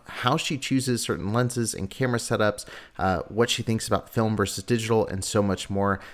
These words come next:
near the end of the episode. We also talk at length about what it's like working with a visionary director and actor like Steve Buscemi. I hope you'll listen to the entire episode. There is so much great, valuable content. So without further ado,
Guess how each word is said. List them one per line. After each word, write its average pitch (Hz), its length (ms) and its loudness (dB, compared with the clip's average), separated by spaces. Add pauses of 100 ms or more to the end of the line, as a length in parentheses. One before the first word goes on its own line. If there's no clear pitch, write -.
(160)
near 101 240 4
the 101 180 0
end 95 260 0
of 90 220 -4
the - 160 0
episode. 98 540 4 (260)
We 107 60 2
also 135 240 2
talk 131 260 2
at - 140 -2
length 107 240 0
about 104 320 0
what 113 220 4
it's - 220 -2
like 113 340 0
working 110 480 0
with 104 280 2
a 104 100 0
visionary 95 520 2
director 98 560 0
and 92 300 -4
actor 101 500 2 (280)
like 95 340 0
Steve - 560 0
Buscemi. 98 560 2
I 113 40 0
hope 160 220 0
you'll 143 120 4
listen 120 320 0
to 113 400 0
the 107 120 0
entire 98 380 2
episode. 92 640 0
There 95 160 0
is 92 180 -4
so 98 300 0
much 90 320 -4 (100)
great, 92 380 -2
valuable 87 360 -4
content. 87 580 -6
So - 100 -10
without 151 240 -2
further 123 220 2
ado, 101 360 2